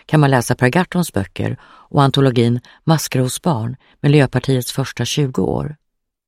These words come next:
Från en utomståendes perspektiv finns även Vi blev som de andra, Miljöpartiets väg till makten av Maggie Strömberg,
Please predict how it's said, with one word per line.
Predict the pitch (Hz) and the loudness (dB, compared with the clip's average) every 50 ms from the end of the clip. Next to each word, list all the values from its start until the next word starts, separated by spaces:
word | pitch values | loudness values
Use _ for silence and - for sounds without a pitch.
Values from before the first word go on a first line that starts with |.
| _ _ _ _ _ _ _ _ _ _ _ _ _ _ _ _ - | _ _ _ _ _ _ _ _ _ _ _ _ _ _ _ _ -2
Från | - 190 190 | 2 4 6
en | 190 202 | 6 6
utomståendes | 214 185 - - 165 160 - - 202 202 226 214 226 - - | 4 4 2 2 0 0 2 2 2 4 4 2 2 -2 -4
perspektiv | - 196 - - - - - - 101 - 117 120 - _ _ _ _ _ _ _ | -6 -6 -6 -6 -8 -8 -6 -6 -6 -4 -4 -6 -10 _ _ _ _ _ _ _
finns | - 151 143 135 - - | -2 0 0 0 0 0
även | 160 135 113 101 104 113 117 117 117 - _ _ _ _ _ _ _ | 2 2 2 0 0 -2 -4 -4 -8 -10 _ _ _ _ _ _ _
Vi | - 202 208 | 0 2 2
blev | 151 120 120 113 110 | 2 2 0 0 -2
som | 107 - - 127 127 | -2 -2 -2 -2 0
de | 139 147 | 0 0
andra, | 165 156 139 139 147 160 151 127 123 127 _ _ _ _ _ _ _ _ _ _ _ | 0 0 0 -2 -2 -2 -4 -6 -8 -12 _ _ _ _ _ _ _ _ _ _ _
Miljöpartiets | - 139 139 160 170 151 127 - 139 135 - 175 180 175 170 - - - | 0 2 2 4 4 4 2 2 -2 -2 0 0 0 0 0 -2 0 0
väg | 117 117 113 - | 0 0 0 0
till | - 127 | -2 0
makten | 139 165 160 - - - - 110 110 120 120 - _ _ _ _ _ _ _ | 0 0 -2 -4 -8 -8 -8 -6 -6 -8 -10 -12 _ _ _ _ _ _ _
av | - 151 139 | 0 2 2
Maggie | 127 113 110 110 117 | 4 2 2 0 -2
Strömberg, | - - 147 147 127 117 117 120 151 135 127 131 135 | -2 -2 0 0 0 0 -2 -2 -4 -6 -6 -8 -12